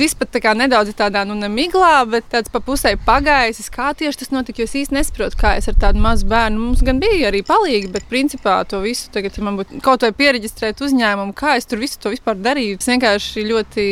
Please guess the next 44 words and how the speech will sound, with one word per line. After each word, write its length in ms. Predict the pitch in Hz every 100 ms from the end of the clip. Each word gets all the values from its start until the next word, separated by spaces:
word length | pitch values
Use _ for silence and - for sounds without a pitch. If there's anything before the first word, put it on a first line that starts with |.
| 202
jā, 160 | 202 190
kaut 180 | 202 196
kā 140 | 202 190 190 190
ticēju, 680 | 330 - 294 202 202 208 - - - 254
nu, 140 | 262 277 -
ticēju 400 | 262 240 240 214
sev 240 | - 240 214
arī 120 | 208
tāpēc, 340 | 220 214 202 -
ka 120 | 220
man 220 | 233 285 269
ticēju, 580 | 240 - 220 190 190 185
bet 160 | 202 - -
paļaujoties 560 | 262 269 202 196 202 -
uz 60 | -
tādu 220 | 208 226
intuīciju 640 | 277 254 208 - 208 202
un, 120 | 202 202
un 180 | 202 202
uz 120 | -
to, 180 | - 226
ka 160 | - 196
patīk 480 | - 240 - 311 285
tās 220 | 294 277 294
lietiņas, 420 | 294 277 262 -
ko 180 | 254 262
es 120 | 247 -
plānoju 520 | 254 254 262 240 233
darīt, 480 | 254 254 220 - 233
un 200 | 220 214
kaut 280 | - 254 -
kā 140 | 247 220 208 220
saslēdzās 800 | - 262 - 233 220 214 214 -
un 100 | 214
sajūta, 320 | 349 359 254
ka 100 | 269
tas 160 | 240 294
vienkārši 340 | 277 233 -
notika, 380 | 262 214 202 -
jo 100 | 208 208
tam 180 | 214
bija 200 | 220 214
tā 80 | 202
jābūt. 420 | 214 196 185 190